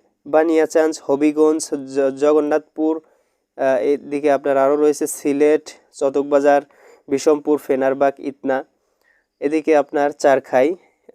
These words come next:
জাকিরগঞ্জ, বারলেখা, জয়ন্তীপুর অঞ্চলগুলোতে কিন্তু বৃষ্টি রয়েছে এবং অতিবৃষ্টির মাত্রা কিন্তু আস্তে আস্তে কমে আসবে। এখানে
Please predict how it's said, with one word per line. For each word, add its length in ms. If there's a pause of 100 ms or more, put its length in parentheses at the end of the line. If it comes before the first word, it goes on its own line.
(120)
জাকিরগঞ্জ, 760 (680)
বারলেখা, 680 (260)
জয়ন্তীপুর 600
অঞ্চলগুলোতে 480
কিন্তু 340 (340)
বৃষ্টি 280
রয়েছে 460 (540)
এবং 380
অতিবৃষ্টির 600
মাত্রা 260
কিন্তু 240
আস্তে 200
আস্তে 140
কমে 280
আসবে। 280
এখানে 280